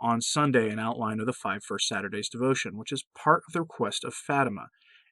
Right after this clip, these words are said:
And like the consecration of a certain country to the Immaculate Heart of Mary, the five First Saturdays r-, has all been but ignored by the Church. But the bishop continues with an even simpler devotion to the angels,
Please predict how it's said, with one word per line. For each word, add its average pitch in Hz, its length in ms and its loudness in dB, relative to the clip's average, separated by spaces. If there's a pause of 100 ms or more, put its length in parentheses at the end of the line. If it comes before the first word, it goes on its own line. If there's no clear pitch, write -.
And 110 60 -20
like - 100 -18
the - 80 -10
consecration 170 800 4
of 208 60 6
a 196 60 8
certain 196 340 6
country 165 420 4
to 165 100 -2
the 143 100 6
Immaculate 143 420 2
Heart 143 140 8
of 139 60 2
Mary, 107 320 -2 (480)
the - 80 -12
five 117 280 0
First 151 220 8
Saturdays 127 640 6 (300)
r-, - 80 -4 (180)
has 110 240 -2
all 117 340 0 (140)
been 110 280 -2
but 104 180 -4
ignored 98 480 -4
by 95 200 -2
the 95 100 -6
Church. - 420 -4 (1040)
But 123 100 6
the 147 80 6
bishop 139 300 10
continues 139 480 4
with 120 80 2
an 123 100 4
even 117 320 2
simpler 127 400 2
devotion 110 380 0
to 104 80 -8
the 110 120 -2
angels, 104 420 -4